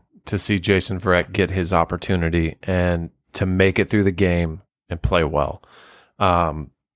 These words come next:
you know, I, I told you last week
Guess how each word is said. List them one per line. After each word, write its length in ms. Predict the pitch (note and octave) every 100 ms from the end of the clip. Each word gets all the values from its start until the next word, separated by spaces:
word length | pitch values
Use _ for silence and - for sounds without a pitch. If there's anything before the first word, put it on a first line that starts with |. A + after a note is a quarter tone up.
| _ _ _ _ _ -
you 100 | A2
know, 120 | F2+
I, 180 | F2+ F#2+
I 120 | F2 G#2
told 260 | A2 G#2
you 100 | G2+
last 300 | F#2+ F#2 -
week 320 | G2 F2+ E2+